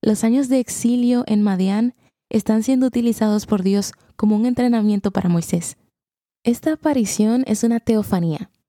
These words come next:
una visita divina. Otra traducción antigua se refiere a este ser que se apareció a Moisés como la palabra del Señor,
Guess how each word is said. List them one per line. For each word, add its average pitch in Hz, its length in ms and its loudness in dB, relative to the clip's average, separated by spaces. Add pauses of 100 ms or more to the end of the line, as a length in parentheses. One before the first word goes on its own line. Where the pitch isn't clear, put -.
(120)
una 220 220 2
visita 214 500 0
divina. 180 460 -2 (600)
Otra 269 220 2
traducción 240 560 0
antigua 220 400 0
se 220 140 -2
refiere 208 400 0
a 247 80 2
este 240 240 0
ser 208 320 -2
que 220 100 -2
se 208 100 -2
apareció 190 440 0
a - 20 2
Moisés 202 480 0
como 190 400 0
la 190 220 -2
palabra 196 580 0
del 190 140 0
Señor, 175 400 -2